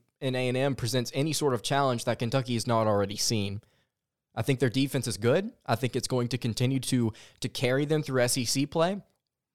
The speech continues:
but I don't think it's something that Kentucky should necessarily be afraid of. I think this is, this is a, um, this is a defense that Kentucky can go and handle. And, you know, let's just talk about the A and M program here for a second.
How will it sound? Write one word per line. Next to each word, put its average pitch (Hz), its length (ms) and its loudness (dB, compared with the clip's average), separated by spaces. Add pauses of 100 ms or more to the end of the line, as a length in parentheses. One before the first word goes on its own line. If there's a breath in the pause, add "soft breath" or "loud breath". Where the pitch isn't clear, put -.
(140)
but 135 220 0
I 143 80 2
don't 147 340 2
think 156 220 -2
it's 143 160 0
something 135 380 0
that 120 220 0
Kentucky 123 380 -4
should 113 220 -4
necessarily 120 560 0
be 110 160 -2
afraid 113 460 -2
of. - 280 -10 (520)
I - 40 -10
think 120 180 -2
this 123 160 0
is, 120 180 -2
this 120 260 -2
is 117 160 -4
a, 113 180 2
um, 101 320 0
this 113 140 -6
is 117 120 -4
a 113 60 -2
defense 117 460 -2
that 113 280 0 (720)
Kentucky 123 360 0
can 117 160 -2
go 110 260 2
and 104 120 -6
handle. 117 640 0 (560 loud breath)
And, 135 360 2 (1080)
you 147 80 -4
know, 143 80 0
let's 147 160 -2
just 160 140 -6
talk - 160 0
about 151 180 4
the 123 120 2
A 117 100 4
and 110 80 2
M 104 80 0
program 101 400 0
here 101 120 -2
for 104 140 -6
a 98 60 -6
second. 101 260 -4